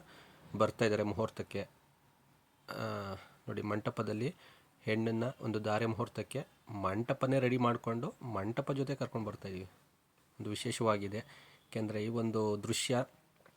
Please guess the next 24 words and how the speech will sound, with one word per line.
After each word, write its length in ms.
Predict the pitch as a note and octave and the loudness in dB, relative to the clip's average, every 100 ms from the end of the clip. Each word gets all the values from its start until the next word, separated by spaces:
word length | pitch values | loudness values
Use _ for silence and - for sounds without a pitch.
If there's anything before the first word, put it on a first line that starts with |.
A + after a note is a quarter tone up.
| _ _ - - | _ _ -20 -6
ಮಂಟಪ, 360 | G#2+ G#2 A2+ - | 0 0 2 2
ರೆಡಿಯಾಗಿರೋ 480 | A#2 A2 B2 C3 C3 | 4 8 8 8 4
ಮಂಟಪಕ್ಕೆ, 560 | A#2+ A#2+ A#2+ A2 - F#3 - - - - | 4 2 -2 -2 -2 -4 -6 -20 -20 -10
ಆ, 300 | B2+ A2+ G#2+ | -2 0 0
ವಧು 480 | G2+ G#2+ A#2+ C#3 D#3 - - | 0 2 4 4 2 -4 -4
ಮತ್ತು 320 | A#2+ - C#3 | -2 0 2
ವರನ 260 | A#2 A2 B2 | 4 4 4
ಕರ್ಕೊಂಡು 380 | G#2+ G2+ A#2 A2 | 0 2 2 4
ಬರೋದು 180 | A#2+ | 2
ನೋಡಿದ್ದೀರಾ. 460 | A#2 G2+ F#2+ F#2+ F2+ - - | 2 0 -2 -6 -10 -16 -10
ನಾವು 140 | G2 | -8
ಮಂಟಪ 500 | G2 F#2 G#2+ C3+ - | -2 -2 2 4 6
ಜೊತೆಗೇ 640 | C3+ C3 C#3 C#3 F3 C4+ - - | 6 6 4 4 4 4 -2 0
ಮೂವಿ 280 | B2+ C3 C3+ | 4 6 6
ಮಾಡಿಕೊಂಡು, 640 | B2 A#2 - A2+ A#2 F3 - - - - | 4 2 0 -2 0 -4 -8 -20 -20 -6
ಆ, 400 | A#2+ A2 G#2+ G#2 G#2 - - | -2 0 0 -2 -4 -10 -2
ಹೆಣ್ಣನ್ನು 540 | A#2+ A#2 B2 A#2+ C3+ - B2 | 2 2 2 2 -2 -4 0
ಧಾರೆ 220 | A2 A#2 | 2 4
ಮುಹೂರ್ತಕ್ಕೆ 680 | A#2 A#2 - - - - C3 A2+ | 2 2 2 -4 -6 -6 -6 -4
ಮಂಟಪಕ್ಕೆ 440 | G#2+ - - A#2+ | -4 -6 -10 -10
ಕರ್ಕೊಂಡು 340 | A#2 - A2+ | -8 -6 -4
ಬರ್ತಾ 200 | G#2 - | -4 -6
ಇರೋಂಥ 180 | G#2 G#2 | -6 -6
ಒಂದು 140 | G2 | -8